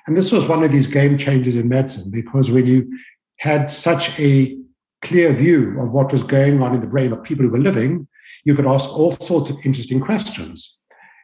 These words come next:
And my mentor at the time asked the question, "Well, if we're seeing all these structural changes in the brain of people with M S, what's it doing to their behavior?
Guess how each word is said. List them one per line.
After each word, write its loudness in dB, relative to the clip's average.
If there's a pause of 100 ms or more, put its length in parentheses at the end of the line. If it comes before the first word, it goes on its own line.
(120)
And 2
my 0
mentor 0
at -6
the -4
time 0
asked -2
the -4
question, -2
"Well, 2 (1080)
if -2
we're 4
seeing 2
all 2
these 0
structural -6
changes -2
in 2
the 0
brain 0 (340)
of -8
people 0
with 2
M 4
S, -4 (280)
what's 0
it 2
doing 4
to 0
their 0
behavior? -2